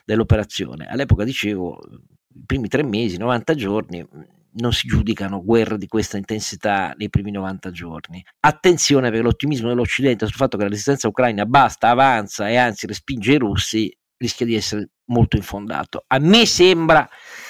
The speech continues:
che le operazioni di questi ultimi giorni confermino la mia analisi, nel senso che o ci decidiamo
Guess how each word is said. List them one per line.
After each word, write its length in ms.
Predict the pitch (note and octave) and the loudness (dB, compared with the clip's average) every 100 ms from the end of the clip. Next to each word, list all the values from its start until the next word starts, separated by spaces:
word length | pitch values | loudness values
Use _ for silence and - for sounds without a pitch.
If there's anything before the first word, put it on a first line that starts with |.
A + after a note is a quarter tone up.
| - - - | -20 -20 -2
che 200 | C#3 C3+ | 2 2
le 100 | C3+ | 2
operazioni 420 | A#2+ C3+ - D#3+ | 2 2 2 2
di 60 | C3+ | 2
questi 200 | - C#3 | 2 -2
ultimi 280 | - C3 | -4 -6
giorni 340 | A#2+ B2+ A#2+ A2+ | 0 0 0 -2
confermino 720 | B2 G#2+ - G2+ E2+ G2+ G2+ | -2 -2 0 0 0 -6 -4
la 120 | F#2 | -6
mia 180 | F2+ D2 | -8 -10
analisi, 600 | C#2 A1+ C2 - - - - | -10 -12 -12 -14 -14 -18 -12
nel 160 | G#2+ | -10
senso 400 | - C#3 C3+ A#2+ | -4 -4 -2 -4
che 280 | - A2 - - | -2 -4 -4 2
o 320 | F3 F3+ - _ _ _ | 6 6 4 _ _ _
ci 360 | - - D3 C3 | 0 2 0 -4
decidiamo 1300 | - A2+ F3 E3+ - B2 A2 C#3 A#2+ F#2+ F2 G2 E2+ | -6 4 6 6 2 0 0 2 4 0 -2 -6 -8